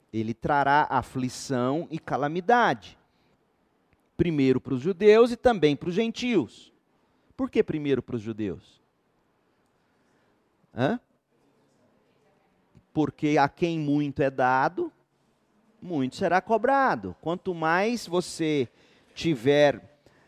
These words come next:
é, é, digamos, né, dizia o teólogo lá, o Uncle Ben, tio Ben do Homem-Aranha, com grandes poderes vem o quê? Grandes responsabilidades. Então, os judeus, vocês tiveram a revelação desde o começo,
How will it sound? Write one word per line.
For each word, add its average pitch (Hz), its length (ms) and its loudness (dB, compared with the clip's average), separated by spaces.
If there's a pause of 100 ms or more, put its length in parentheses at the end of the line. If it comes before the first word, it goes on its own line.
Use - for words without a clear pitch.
(120)
é, 127 320 0
é, 117 500 0
digamos, 110 540 -4
né, 131 320 -2
dizia 117 580 -6
o 120 60 0
teólogo 117 560 0
lá, 110 180 2
o 110 160 2
Uncle 113 220 -6
Ben, 98 320 -6
tio 113 240 -10
Ben 104 240 -8
do 101 100 -6
Homem-Aranha, 95 720 -8 (160)
com 120 160 -10
grandes 139 380 -2
poderes 135 640 -2
vem 131 160 -4
o 120 40 -8
quê? 98 300 -6 (1600)
Grandes 113 440 0
responsabilidades. 95 1120 -8
Então, 117 280 -8
os 120 80 -8
judeus, 131 440 -2
vocês 131 140 -8
tiveram 104 360 -2
a - 20 -2
revelação 156 580 0
desde 170 220 0
o 190 60 -10
começo, 220 600 4